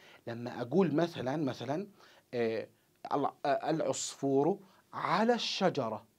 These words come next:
خلص فهمت؟ العص-، العصفور حقيقي والشجرة حقيقي والعصفور مست-، آه، يعلو الشجرة، فهذا اسمه استعلاء حقيقي. إبداع،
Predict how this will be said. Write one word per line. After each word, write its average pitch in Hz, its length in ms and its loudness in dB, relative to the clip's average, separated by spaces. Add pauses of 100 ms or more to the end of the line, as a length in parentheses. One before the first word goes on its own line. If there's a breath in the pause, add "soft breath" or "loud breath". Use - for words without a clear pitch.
(160)
خلص 247 480 -10
فهمت؟ 202 500 -6 (500 soft breath)
العص-، - 220 -10
العصفور 135 400 -2
حقيقي 139 540 -4 (240 soft breath)
والشجرة 165 420 0
حقيقي 143 480 -8 (280 soft breath)
والعصفور 123 580 -4
مست-، 135 440 -6
آه، 185 640 -6
يعلو 160 320 -2
الشجرة، 123 400 -6 (320 loud breath)
فهذا 127 280 -4
اسمه - 240 -12
استعلاء 120 420 -10
حقيقي. - 540 -10 (360 soft breath)
إبداع، 123 520 4